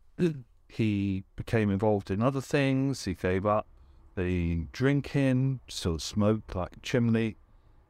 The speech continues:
And he knew that the I R A, uh, would kill him. They had killed other people. And you see,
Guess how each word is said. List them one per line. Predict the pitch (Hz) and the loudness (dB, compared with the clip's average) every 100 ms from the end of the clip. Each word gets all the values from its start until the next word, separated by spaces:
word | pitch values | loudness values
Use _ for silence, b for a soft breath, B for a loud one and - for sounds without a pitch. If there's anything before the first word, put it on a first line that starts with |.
| - | -12
And | 110 113 117 117 113 - - - - - - - - - _ - | -2 2 2 0 -4 -8 -16 -20 -20 -20 -20 -20 -20 -20 _ -12
he | 131 147 | -2 0
knew | 147 160 214 208 | 2 2 2 0
that | 110 101 95 | 2 0 2
the | 110 | 0
I | 113 113 | 2 4
R | 107 101 | 4 4
A, | 104 98 98 95 90 - - | 4 2 0 -2 -6 -16 -6
uh, | 104 101 98 98 92 - | 0 2 2 2 -2 -4
would | 110 123 | -2 -2
kill | - 185 | 0 0
him. | 185 98 - - - | 2 0 -4 -20 -8
They | 113 | -2
had | 139 139 | 0 -2
killed | - - 139 117 | -6 0 2 4
other | 123 139 | 2 2
people. | 117 98 - - 69 - - - - - - - - | -2 -4 -4 -8 -12 -14 -20 -20 -20 -20 -20 -20 -8
And | 117 113 113 110 110 - - - - | 0 2 2 0 -2 -12 -20 -20 -12
you | 104 | -6
see, | - 156 | 0 0